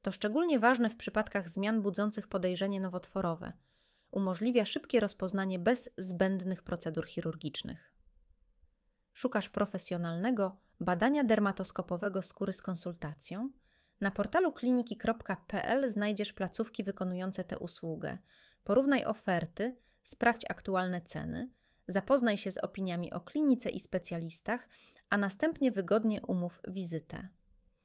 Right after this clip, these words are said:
Do zmian wymagających pilnej konsultacji należą w szczególności znamiona, które zaczęły się łuszczyć lub krwawić, zmiany o nierównych brzegach i nieregularnym zabarwieniu, szybko powiększające się lub wypukłe zmiany skórne,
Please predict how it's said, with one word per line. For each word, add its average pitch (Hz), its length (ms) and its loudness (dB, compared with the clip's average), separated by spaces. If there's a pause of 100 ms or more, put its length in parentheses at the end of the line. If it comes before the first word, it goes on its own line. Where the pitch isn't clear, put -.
(320)
Do 190 180 2
zmian 277 300 4
wymagających 233 720 4
pilnej 226 280 2
konsultacji 202 680 -2
należą 185 360 -2
w - 60 -12
szczególności 185 840 -4 (720)
znamiona, 190 480 0
które 196 280 -2
zaczęły 185 320 -4
się - 160 -6
łuszczyć 202 440 -4
lub 170 140 -6
krwawić, - 640 -2 (500)
zmiany 233 420 4
o - 60 0
nierównych 226 460 4
brzegach 180 600 0
i - 80 -4
nieregularnym 190 680 2
zabarwieniu, 175 640 -2 (500)
szybko 285 360 2
powiększające 202 720 0
się - 140 -6
lub 185 240 -2
wypukłe 190 480 -2
zmiany 175 260 -4
skórne, 170 520 -6